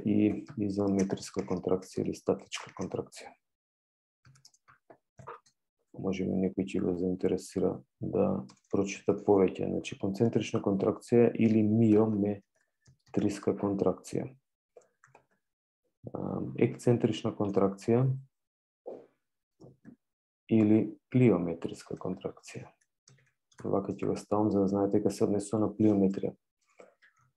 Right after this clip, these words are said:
И, а, изометриска контракција или, не, вака ќе го ставиме овде, треба да биде изометриска. Изометриска, а ова ќе биде,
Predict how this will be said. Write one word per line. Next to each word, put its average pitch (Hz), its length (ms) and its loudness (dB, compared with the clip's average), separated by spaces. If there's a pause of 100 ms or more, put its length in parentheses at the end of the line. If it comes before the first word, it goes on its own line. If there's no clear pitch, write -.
(220)
И, 120 140 6 (800)
а, 95 640 0 (2000)
изометриска 107 880 2 (160)
контракција 107 800 0 (680)
или, 95 360 2 (340)
не, 95 320 0
вака 85 240 -4
ќе - 160 -8
го - 60 -6
ставиме - 420 -6
овде, - 280 -6
треба - 220 -2
да - 80 -2
биде - 300 -6
изометриска. - 800 -6 (2000)
Изометриска, 98 1120 -2
а 95 100 -8
ова 101 240 -4
ќе - 160 -8
биде, 101 320 2